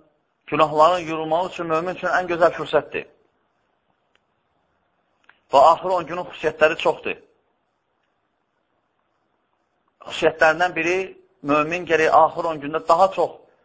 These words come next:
ibadət eləməlidir. Daha, daha çox ciddi olmalıdır. Necə Peyğəmbər sallallahu aleyhi ve sellem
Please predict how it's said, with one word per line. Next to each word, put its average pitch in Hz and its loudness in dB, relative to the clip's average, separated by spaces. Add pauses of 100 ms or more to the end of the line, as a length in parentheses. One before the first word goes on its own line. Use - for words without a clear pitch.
(200)
ibadət 135 4
eləməlidir. 87 -8 (680)
Daha, 160 2
daha 165 4
çox 165 -10 (140)
ciddi 127 -6
olmalıdır. 104 -4 (100)
Necə 139 -4
Peyğəmbər 156 2
sallallahu 156 2
aleyhi 143 -6
ve 156 -4
sellem 147 2